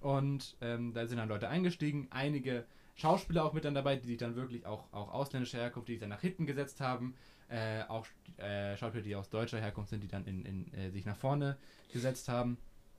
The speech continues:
Und, ähm, als Beispiel hat dann, war ein Schaffner dort, auch als, also, ja, Schaffner oder Busbegleiter.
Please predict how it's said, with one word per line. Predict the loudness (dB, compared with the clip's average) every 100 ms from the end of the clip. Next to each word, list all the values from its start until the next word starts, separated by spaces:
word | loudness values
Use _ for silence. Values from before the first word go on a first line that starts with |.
| -20 -20 -20 -4
Und, | 4 4 4 0 -4
ähm, | 0 0 0 -2 -4 -8 -12 -18 -18 -16 -8
als | -4 2
Beispiel | 4 4 4
hat | 2 4
dann, | 2 0 4
war | 4 4 0 0
ein | 0 4
Schaffner | 6 8 8
dort, | 8 4
auch | 4 2 4
als, | 0 2
also, | 0 -2 -10
ja, | -8
Schaffner | -4 0 0 0
oder | -2 -4 -4 -6
Busbegleiter. | 2 4 4 6 4 4